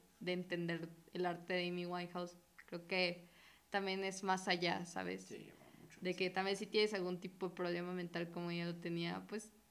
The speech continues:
Speaker 1: güey, háblalo, güey. Háblalo, no estás solo, y las personas que están a tu alrededor te deben de apoyar también.
Speaker 2: Pero ese es un mal consejo, güey. Mira, te voy a decir, o sea, se los voy a decir así, mis compas, asterisco, ¿no?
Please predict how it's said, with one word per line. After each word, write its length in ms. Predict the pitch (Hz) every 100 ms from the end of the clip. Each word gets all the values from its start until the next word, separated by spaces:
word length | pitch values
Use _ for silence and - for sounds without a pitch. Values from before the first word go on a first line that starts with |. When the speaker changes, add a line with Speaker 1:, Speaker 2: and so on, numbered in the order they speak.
| -
Speaker 1:
güey, 240 | - -
háblalo, 480 | 277 427 494 220 175
güey. 260 | 170 - - - -
Háblalo, 800 | - 277 285 285 285 190 - - -
no 100 | 185
estás 320 | 202 208 202 -
solo, 460 | 196 190 185 233 - -
y 320 | 180 170 160 160
las 220 | 170 170
personas 380 | 165 170 170 170
que 60 | -
están 240 | 170 170
a 40 |
tu 80 | 170
alrededor 540 | 160 165 165 165 165 - -
te 100 | 170
deben 240 | 165 165
de 60 | 165
apoyar 380 | 165 165 165 165
también. 340 | 165 165 165 - -
Speaker 2:
Pero 220 | 147 156 208
ese 180 | -
es 60 | 226
un 80 | 226
mal 160 | 214
consejo, 380 | 208 151 123 107
güey. 160 | 104 -
Mira, 240 | 110 110 104
te 60 | 120
voy 80 |
a 80 | 123
decir, 320 | - 117 - -
o 80 | 127
sea, 320 | 131 117 - -
se 140 | -
los 120 | 131 131
voy 100 | 190
a 40 |
decir 220 | - 160
así, 260 | 147 135 123
mis 200 | 113 -
compas, 340 | 107 107 -
asterisco, 500 | 107 - 110 - -
¿no? 120 | 131